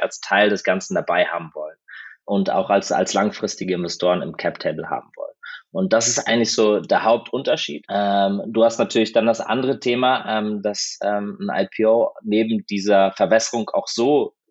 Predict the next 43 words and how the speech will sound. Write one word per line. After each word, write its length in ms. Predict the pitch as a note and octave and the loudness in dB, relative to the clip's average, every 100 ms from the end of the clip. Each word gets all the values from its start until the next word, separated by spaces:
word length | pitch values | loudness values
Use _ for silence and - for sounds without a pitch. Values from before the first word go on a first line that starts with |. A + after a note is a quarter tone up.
| - | -2
relativ 400 | G2 G2 - - | 0 0 -2 -8
teuer 320 | F2+ F#2 F#2+ | -2 0 0
ist. 160 | F2+ - | -4 -10
Du 40 | |
zahlst 280 | - F#2+ - | -2 -2 -2
in 60 | G2 | -6
den 120 | F#2 | -6
U 20 | |
S 80 | - | 0
A 160 | F2+ | 0
zum 160 | - G#2 | 0 -4
Beispiel 320 | F2+ F#2+ F2 | -4 -4 -8
knapp 200 | - F2+ | -10 -8
sieben 280 | - A2 A#2+ | -6 -4 -4
Prozent 440 | - - G2+ A#2 C3+ - | -4 -2 0 0 -4 -8
an 180 | G2 | -4
den, 240 | G2 F#2+ F#2+ - | -2 -2 -4 -8
an 160 | F#2+ | -8
den, 240 | F#2 F#2 F2+ - | -6 -6 -8 -14
ähm, 240 | F3+ F3 E3+ _ _ _ _ _ - | -20 -20 -20 _ _ _ _ _ -8
an 100 | G2+ | 0
dem 140 | G2 F#2+ | 0 4
Geld, 260 | G2 G#2 | 4 4
was 160 | G2 - | 2 -2
du 120 | F#2+ | 2
raised. 400 | F2+ A2+ D#3+ - - - - _ | 4 4 2 -6 -12 -18 -18 _
Das 160 | F#2+ - | -2 0
vergleicht 840 | G2 - _ - A2 G#2+ C3+ - | 0 -2 _ -2 4 6 4 2
sich 180 | A#2+ - | -6 -6
mit 140 | G#2+ | -8
knapp 240 | - G#2+ - | -6 -8 -6
zwei 260 | - G2+ | -2 0
Prozent 460 | A2 - - G#2 G#2 | 0 -4 -4 -4 -2
bei 100 | F2 | -2
uns. 300 | F2+ C3+ A3 | -2 -4 -8
Das 140 | - - | -12 -4
heißt, 240 | F2+ - | -4 -4
es 100 | F#2+ | -10
ist 60 | - | -6
auch 160 | E2+ | -8
vom 220 | - F#2+ - | -6 -10 -2
Cash-Outflow 1160 | G#2+ B2 - - - _ - A#2 - A#2+ B2+ - | 2 2 0 -6 -16 _ 0 0 0 -6 -6 -2
günstiger. 640 | A2 - - C#3+ F3+ | -2 -2 -6 -4 -4